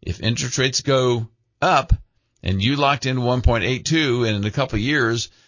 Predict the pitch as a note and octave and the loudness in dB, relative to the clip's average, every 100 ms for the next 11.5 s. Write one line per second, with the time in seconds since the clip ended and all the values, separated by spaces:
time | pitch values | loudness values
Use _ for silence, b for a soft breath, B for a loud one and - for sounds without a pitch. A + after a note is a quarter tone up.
0 | b G#2+ A#2 A#2 - - A#2+ A#2 A2+ G#2+ | b -2 0 2 0 0 0 2 0 0
1 | C3 B2 A#2 A2 A#2+ A#2+ A2 G#2 G2+ G2+ | 0 0 0 -2 0 0 0 0 0 0
2 | G#2+ G#2+ F#2+ F2+ F#3+ D#3 B2 A#2 E2+ - | 0 0 -2 -2 0 0 -2 -2 -4 -2
3 | A#2+ A2+ G2+ - F3+ D#3+ A#2 C#3+ b b | -4 -4 -6 -4 -2 0 -2 -4 b b
4 | b b b b - G#2 A2+ A#2+ A#2 - | b b b b -6 0 2 2 -2 -4
5 | A2 A2 A2+ C3+ A#2 G#2+ A#2 A2 A2 G#2+ | -2 0 0 -2 -2 0 0 0 -2 0
6 | A#2+ D#3 G3 B2 D3+ - _ _ _ _ | 0 2 2 0 -4 -10 _ _ _ _
7 | _ _ - G2+ G#2+ A2 G2 B2 C3 G2+ | _ _ -6 0 2 2 0 0 0 0
8 | A#2 A#2 A2 G#2+ A2+ E3+ G3 C#3 A2+ G#2+ | 0 0 0 -2 -2 -4 0 0 0 0
9 | F#2 - F#2+ G2 F3+ D3 A#2 A#2+ B2 A#2 | -2 0 0 0 -2 -2 -2 -2 -4 -2
10 | G#2+ B2 F#3 G#3+ A2+ - - - _ _ | -2 -2 0 2 2 0 -8 -14 _ _
11 | - G#2 G#2+ G#2 | -8 -2 -2 -4